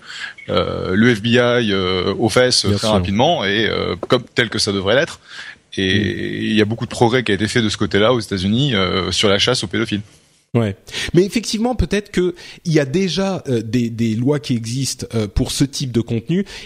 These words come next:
Speaker 2: Et, euh, d'ailleurs, tu le disais aussi, je pense que la réponse à cette certitude que ce type de contenu n'est pas acceptable, que ça soit,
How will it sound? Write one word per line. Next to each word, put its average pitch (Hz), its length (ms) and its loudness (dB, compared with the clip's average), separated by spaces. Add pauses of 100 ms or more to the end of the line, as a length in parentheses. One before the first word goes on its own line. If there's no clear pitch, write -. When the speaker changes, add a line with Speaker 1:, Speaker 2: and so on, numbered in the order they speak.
Speaker 2:
Et, 135 300 2
euh, 107 260 -2
d'ailleurs, 120 320 0
tu - 120 -8
le 107 60 -4
disais 104 200 0
aussi, 170 420 0 (380)
je - 100 -4
pense 165 240 0
que - 140 2
la 123 260 2
réponse 175 680 -2 (100)
à 147 280 0 (180)
cette - 280 -4
certitude 165 840 -2
que 139 100 2
ce 143 140 0
type 131 240 -6
de 123 80 2
contenu 127 400 -2
n'est 107 100 -2
pas 98 120 -4
acceptable, 160 520 0
que 127 120 -2
ça 131 180 -2
soit, 143 320 0